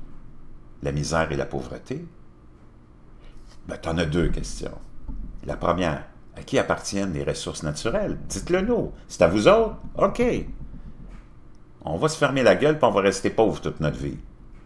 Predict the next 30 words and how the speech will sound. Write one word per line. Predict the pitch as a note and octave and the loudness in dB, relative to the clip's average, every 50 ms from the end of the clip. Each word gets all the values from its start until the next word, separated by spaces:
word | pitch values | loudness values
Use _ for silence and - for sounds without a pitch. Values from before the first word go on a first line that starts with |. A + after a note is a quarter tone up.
| - - - - - | -20 -20 -20 -8 -4
Puis | - D#2 | -2 0
vous | D2+ D2+ D#2+ | 2 4 6
allez | E2 E2 E2 | 6 6 6
piller | - - E2+ D#2+ D#2+ F2+ F2 | 2 0 -2 0 2 4 4
la | D2+ C#2 | 4 4
planète. | - D#2 D#2 C#2+ C#2+ D#2+ D2 - - - - - - - - - - - | 2 2 0 0 2 0 0 -2 -4 -8 -12 -12 -12 -12 -12 -12 -6 0
Donc, | D#2 D#2+ D2+ - | 0 2 2 2
vous | - D#2+ | 0 2
avez | D2+ D#2+ D2+ | 4 4 4
acheté | C2 - - - D#3 B2+ | 4 4 0 0 0 0
la | D2 - | 0 2
planète. | - F2+ A#2 D#3+ E3+ G2+ D2 - | 2 0 2 2 2 -2 -2 -2
À | E2 D2+ | -2 -2
qui ? | - - C3+ G2+ - - - - - - | 0 0 0 0 0 -2 -8 -10 -6 -6
À | C2 | -4
qui | - - D3 | -2 0 0
vous | G#2+ F2 | 4 6
l'avez | E2+ D#2+ D2 E2 | 6 6 8 6
payée ? | D2+ - D#2+ D#2 G2+ C3+ A#2 C#2+ - - - - - - - - - - - - - - - - - - - - - - - - | 4 4 2 2 2 0 -2 -2 -6 -8 -14 -18 -18 -18 -18 -18 -20 -20 -20 -20 -20 -20 -20 -18 -16 -14 -12 -10 -8 -6 -6 0
Deuxième | - - D#3+ C3+ A2+ A2+ F2 D#2+ - | 6 6 6 8 8 6 4 4 4
question, | - D#2+ - - - A#2+ B2 - - - - - - - - | 2 2 2 2 2 2 2 2 2 -2 -8 -8 -8 6 12
comment | B2+ A#2+ A#2 B2+ C3+ B2+ | 12 12 12 12 12 10
se | - - | 8 8
fait-il | - G2+ - - D3 C3+ - | 6 6 8 8 8 8 8
qu'encore | - E2+ E2+ - G#2 F2 | 6 6 6 8 8 8
aujourd'hui, | E2+ D#2 D#2 D2+ D2+ - G#2+ | 8 6 4 4 2 2 2
en | E2 | 4
deux | E2+ D#2+ | 4 2
mille | E2 F2 D#2+ | 4 2 2
vingt-trois, | D2 D2+ D2 - - - G2 G#2 G#2 | 2 0 0 0 2 4 4 4 2